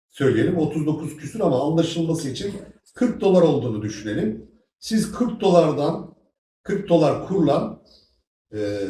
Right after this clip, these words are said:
yüz dolarlık bir satış yaptınız. Ne yapar bu satışınız?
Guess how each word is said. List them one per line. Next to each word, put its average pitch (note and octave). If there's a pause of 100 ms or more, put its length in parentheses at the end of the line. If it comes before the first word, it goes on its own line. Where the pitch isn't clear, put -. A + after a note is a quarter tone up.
(120)
yüz E3
dolarlık E3+
bir F#3+
satış -
yaptınız. A2 (360)
Ne C#3
yapar D3+
bu B2+
satışınız? F3